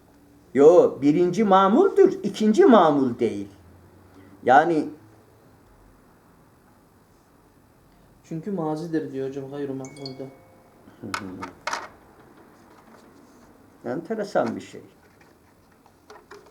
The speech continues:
Speaker 1: Yani gay-, felemma guyyira hadel kelam. Bu söz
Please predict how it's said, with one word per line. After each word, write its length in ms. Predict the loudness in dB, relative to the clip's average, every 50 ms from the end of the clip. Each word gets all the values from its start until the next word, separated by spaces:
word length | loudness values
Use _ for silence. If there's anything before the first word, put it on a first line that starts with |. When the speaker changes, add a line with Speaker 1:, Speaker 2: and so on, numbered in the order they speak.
| _ _ _ _ _ -20 -20 -20 _ _ _
Speaker 1:
Yani 280 | 4 4 6 6 4 4
gay-, 240 | 4 2 2 0 -8 -16 -20 _ _
felemma 500 | 2 4 6 6 4 6 6 6 6 6
guyyira 560 | 6 6 6 6 8 6 6 8 8 6 6
hadel 380 | 6 4 4 4 2 2 2 0
kelam. 360 | 2 4 4 4 2 0 -6 -8
Bu 260 | -2 2 4 4 4
söz 760 | 2 -2 -6 -8 2 6 6 6 8 6 2 -2 -10 -16